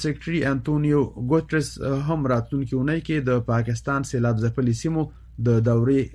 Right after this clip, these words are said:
پریکړه کړې ده. په پاکستان کې سږ کال د تیرو دېرشو کالو په نسبت یو سل نوي فیصده زیات بارانونه شوي دي،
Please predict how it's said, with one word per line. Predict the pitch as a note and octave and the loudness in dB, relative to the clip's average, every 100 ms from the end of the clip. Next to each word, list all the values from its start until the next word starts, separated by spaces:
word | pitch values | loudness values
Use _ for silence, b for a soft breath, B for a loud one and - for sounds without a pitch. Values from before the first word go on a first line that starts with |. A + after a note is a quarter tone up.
| - | -8
پریکړه | - C3+ A#2 A2+ | 0 0 2 0
کړې | B2+ A#2 A#2 | 2 2 2
ده. | A2+ - - - | 0 -6 -20 0
په | D#3+ E3+ E3+ | 6 6 6
پاکستان | E3+ E3 - F#3+ F3+ | 4 2 0 0 0
کې | F3+ | -2
سږ | F3+ F3 | -2 2
کال | F3 D#3 | 2 2
د | C#3 | 2
تیرو | E3+ D#3+ C#3+ | 2 2 2
دېرشو | E3+ E3 D3 D3+ | 2 2 0 2
کالو | D3+ C#3+ | 2 2
په | C3 B2 | 0 0
نسبت | A#2+ C#3+ D3 - B2+ C#3+ | 2 0 0 -2 0 2
یو | D#3 D3+ | 2 2
سل | C#3 C3 | 2 2
نوي | C#3+ E3+ C#3 | 2 0 -2
فیصده | A#2 A#2+ A#2 A2+ | 0 2 2 4
زیات | C#3 A#2 A#2 | 2 2 2
بارانونه | A#2 A2+ A#2 A2 | 2 4 4 2
شوي | A2+ A2+ | 2 2
دي، | A2+ | 2